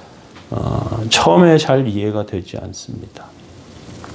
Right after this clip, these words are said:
마귀는 대놓고 이런 상황 가운데 속삭여, "이 바보 같은 놈,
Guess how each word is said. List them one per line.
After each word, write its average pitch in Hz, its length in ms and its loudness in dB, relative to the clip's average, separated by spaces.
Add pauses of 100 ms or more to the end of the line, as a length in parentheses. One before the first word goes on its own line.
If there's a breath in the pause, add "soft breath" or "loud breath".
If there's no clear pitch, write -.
(600 loud breath)
마귀는 160 480 8
대놓고 110 500 0
이런 101 240 -2
상황 107 320 -6
가운데 98 300 -4
속삭여, 110 520 -4
"이 113 60 0
바보 110 320 2
같은 110 320 0
놈, 110 160 -8